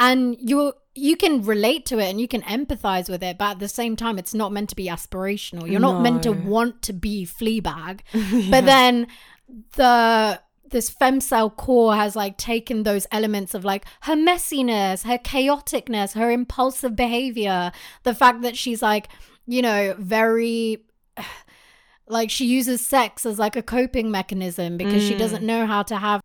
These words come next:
Speaker 1: proper human
Speaker 2: Relationships.
Speaker 1: relationships or connections. And so she defaults to, like, sex 'cause she can't have intimate relationships. That, that has been, like,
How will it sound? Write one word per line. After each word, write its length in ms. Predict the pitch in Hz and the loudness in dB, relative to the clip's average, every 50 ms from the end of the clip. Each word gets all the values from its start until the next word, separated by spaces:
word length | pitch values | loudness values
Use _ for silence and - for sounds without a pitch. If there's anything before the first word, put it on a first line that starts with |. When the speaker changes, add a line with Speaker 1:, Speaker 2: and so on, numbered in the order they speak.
| _ _ | _ _
Speaker 1:
proper 240 | - 233 226 - 240 | -4 -4 -2 -2 -4
human 680 | 208 - - 233 226 233 233 220 214 208 208 202 190 - _ _ | -6 -6 -6 -6 -4 -2 -2 -2 -2 -4 -4 -6 -8 -12 _ _
Speaker 2:
Relationships. 580 | - 180 180 180 175 175 165 175 165 - - | -2 0 2 2 2 2 0 -4 -8 -2 2
Speaker 1:
relationships 840 | 226 233 233 233 233 254 - - 233 208 190 - 202 175 170 - - | 2 4 4 2 2 0 -2 -2 -4 -6 -6 -6 -10 -10 -10 -10 -12
or 80 | 202 175 | -12 -10
connections. 840 | _ - 214 214 240 233 - - - - 185 170 170 170 170 170 - _ - | _ -6 -2 -2 -2 -4 -6 -12 -10 -10 -10 -10 -10 -10 -12 -14 -14 _ -8
And 140 | 185 196 | -6 -6
so 160 | - - 220 202 | -6 -4 -6 -6
she 160 | - - 214 | -6 -6 -8
defaults 640 | 180 180 180 - - 214 202 202 196 - - - - | -8 -8 -8 -6 -2 -2 -2 -2 -2 -6 -10 -10 -4
to, 160 | - 190 185 | -4 -4 -2
like, 280 | 180 180 175 170 - - | -2 -4 -6 -8 -10 -12
sex 580 | - - - 214 170 - _ _ - - - - - - - - - - - - _ _ _ _ _ _ _ _ _ - - | -10 -4 -4 -4 -4 -6 _ _ -16 -16 -16 -16 -20 -20 -20 -20 -20 -20 -20 -20 _ _ _ _ _ _ _ _ _ -6 -4
'cause 120 | 220 214 | -4 -2
she 120 | - 247 220 | -2 -4 -8
can't 300 | - - 226 226 220 214 | -6 -2 0 0 0 2
have 200 | 208 208 180 - - | 0 -2 -2 -4 -6
intimate 420 | 220 220 220 - 208 190 180 - | -6 -4 -4 -4 -4 -6 -8 -8
relationships. 800 | 185 185 180 202 214 226 - - 180 170 - - 160 151 - - - - - - - - _ _ _ _ _ _ _ _ _ - | -8 -8 -6 -6 -6 -8 -8 -10 -10 -10 -8 -10 -12 -12 -12 -18 -20 -20 -20 -20 -20 -20 _ _ _ _ _ _ _ _ _ -10
That, 360 | 226 190 262 262 285 254 - _ - _ _ | 4 8 10 10 10 8 4 _ -20 _ _
that 200 | - 277 320 311 339 | 6 8 8 8 8
has 180 | 330 349 262 | 4 2 2
been, 280 | 269 240 294 294 269 269 | 2 4 4 4 4 4
like, 400 | 254 254 240 233 226 208 - | 6 6 6 6 4 0 -6